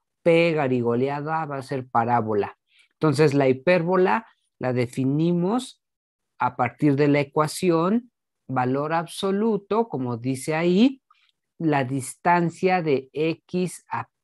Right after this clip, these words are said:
P menos la distancia de X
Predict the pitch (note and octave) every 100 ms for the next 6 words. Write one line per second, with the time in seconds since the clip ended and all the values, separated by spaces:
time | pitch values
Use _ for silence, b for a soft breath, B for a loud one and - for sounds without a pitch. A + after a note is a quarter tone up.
0 | _ - D#3 D#3 G#3 A#3 _ _ - C#3+
1 | D#3+ E3+ D#3+ D#3 F3 D#3+ C3 A#2+ A2+ -
2 | - C#3 C#3 B2+ E3 F3 A#3 b b _
3 | B2+ A#2+ - C3+ C3 - E3 F3 -